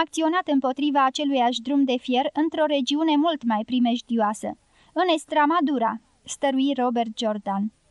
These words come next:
„Cine să ia noi?” „Grupul de guerilleros din Estramadura.” „Sunteți mulți?” „Vreo patruzeci.” „De acolo era și acela slab de înger și cu nume ciudat?” întrebă Pilar.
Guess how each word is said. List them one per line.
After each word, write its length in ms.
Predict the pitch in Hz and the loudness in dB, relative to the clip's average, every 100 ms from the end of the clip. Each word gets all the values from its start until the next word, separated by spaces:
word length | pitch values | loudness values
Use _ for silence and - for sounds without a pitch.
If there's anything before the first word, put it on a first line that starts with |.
| _ _ _ _ _ _ _ | _ _ _ _ _ _ _
„Cine 300 | - 453 339 | -4 0 0
să 220 | - 294 262 | 2 2 4
ia 240 | 233 220 | 4 4
noi?” 380 | 247 269 208 208 _ _ _ _ _ _ - | 4 4 2 -4 _ _ _ _ _ _ -6
„Grupul 420 | 269 415 - 349 | -2 0 0 0
de 140 | 311 302 | 2 2
guerilleros 1000 | 294 330 294 349 269 233 220 214 - - - _ | 2 2 2 2 0 2 2 -2 -4 -14 -20 _
din 300 | 247 262 311 | -4 0 2
Estramadura.” 920 | 285 285 - 262 277 330 262 208 190 - _ _ _ _ | 2 0 0 0 2 0 0 -2 -4 -8 _ _ _ _
„Sunteți 520 | 240 - 320 294 285 262 | -6 -2 0 0 0 2
mulți?” 500 | 254 359 - - - _ _ _ | 0 -2 -6 -14 -18 _ _ _
„Vreo 280 | 269 285 370 381 | -6 0 2 4
patruzeci.” 760 | 381 359 349 285 202 - - _ _ _ _ _ _ _ _ | 2 2 -2 0 -2 -4 -10 _ _ _ _ _ _ _ _
„De 160 | - 302 | -2 0
acolo 280 | 370 440 440 349 | 2 2 2 2
era 180 | 311 311 | 4 2
și 160 | 302 | 2
acela 420 | 277 269 320 285 254 | 0 0 0 2 0
slab 380 | - 294 320 220 | 0 2 2 2
de 100 | 247 | 0
înger 360 | 269 262 233 | 2 2 0
și 160 | 240 254 | -2 -2
cu 120 | 262 | -2
nume 420 | 254 254 302 269 | 0 2 4 2
ciudat?” 600 | 247 247 226 302 - - _ - | 0 -2 0 0 -2 -20 _ 0
întrebă 440 | 285 254 233 233 | 0 2 0 0
Pilar. 400 | 240 220 196 208 | 0 -2 0 -2